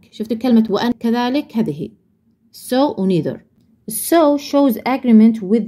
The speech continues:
an affirmative statement، يعني مع، يعني مع الجمل المثبتة. Neither shows agreement with an, with a negative statement، يعني مع اللي فيها نفي. مثال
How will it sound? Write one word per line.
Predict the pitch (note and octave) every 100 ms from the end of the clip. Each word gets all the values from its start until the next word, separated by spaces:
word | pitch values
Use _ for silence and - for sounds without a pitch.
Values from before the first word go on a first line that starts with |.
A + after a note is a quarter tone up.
| -
an | A3 G#3
affirmative | - A#3+ A#3 A3+ A3+ A3
statement، | - G#3+ F3 E3+ E3 G3+
يعني | F#3+ G#3+ B3+
مع، | G#3 F#3+ C4+ C#4 _ _ -
يعني | G3+ G#3+
مع | A3+
الجمل | A3 C#4 D4
المثبتة. | G#3+ E3 - - - _ _ _ -
Neither | G#3+ D#4+ E4 A3+ F#3+ E3 G#3
shows | A3 - C#4 D4 A3
agreement | - B3 A#3+ A#3+ A#3+ A3+
with | G3+ A3 -
an, | G3
with | F3+ F#3+ C4+ G3 D#3+
a | F#3
negative | F3+ C#4 C#4 C#4 C#4 A3
statement، | - A3 E3+ - D3+ - G#3
يعني | A3+ G#3+ G3+
مع | A3 G3 A3 C#4 - -
اللي | F3+
فيها | F3 C4 A#3+
نفي. | - - E3+ - _ _ _ _ _ A3+
مثال | C#4+ D#4 G#3+ F3+